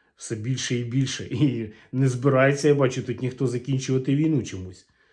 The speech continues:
Чомусь. А чомусь то ми знаємо чому. Тому що не буде бабла.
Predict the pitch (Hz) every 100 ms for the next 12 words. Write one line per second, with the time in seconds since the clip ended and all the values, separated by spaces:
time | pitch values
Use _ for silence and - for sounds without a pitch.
0 | _ _ _ _ _ _ _ - - 151
1 | 151 101 90 _ _ - 104 - 190 214
2 | - 220 226 220 269 254 147 131 147 131
3 | 107 90 _ _ _ - 151 147 147 -
4 | 180 175 156 160 165 151 196 226 254 208
5 | 208